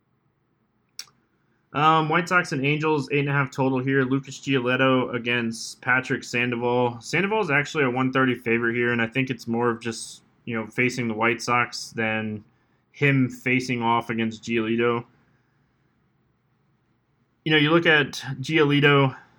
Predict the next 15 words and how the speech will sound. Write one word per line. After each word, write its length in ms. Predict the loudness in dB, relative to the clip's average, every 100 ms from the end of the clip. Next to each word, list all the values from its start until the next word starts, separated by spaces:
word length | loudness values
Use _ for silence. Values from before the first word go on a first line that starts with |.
| _ _ _
um, 600 | 0 2 2 0 -4 -8
he's 140 | -6 -2
eleven 560 | 0 2 4 4 2
K 260 | 2 0 0
going 200 | 0 -2
up 100 | -2
against 280 | -2 -4 -4
the 80 | -4
Angels. 600 | -2 0 2 0 -2 -14 _ _ _ _ _ _ _ -4
He 220 | 0 4
has 280 | 6 6 4
massive 440 | 2 2 2 -2
upside 440 | -4 -2 0 2
against 280 | 2 0 -4
anybody, 600 | -4 -2 0 2 2 -2